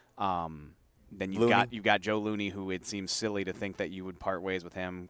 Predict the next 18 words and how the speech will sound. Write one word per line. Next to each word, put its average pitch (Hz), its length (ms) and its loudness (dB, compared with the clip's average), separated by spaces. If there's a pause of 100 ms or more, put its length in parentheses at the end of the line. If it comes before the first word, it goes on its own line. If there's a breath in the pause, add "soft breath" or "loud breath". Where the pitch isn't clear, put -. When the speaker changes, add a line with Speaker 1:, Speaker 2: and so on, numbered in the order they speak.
Speaker 1:
Connor 104 280 2
McGovern's 95 420 0
not 90 140 -2
going 90 200 -2
anywhere. 92 320 -4
You 87 120 -6
just 87 180 -10
drafted 85 320 -4
him 82 140 -10
in 80 60 -12
the 78 40 -16
top 80 260 -6
one 80 120 -10
hundred. 80 300 -10 (420 soft breath)
So - 140 -6
you 98 180 2
already 123 220 6
have 107 220 6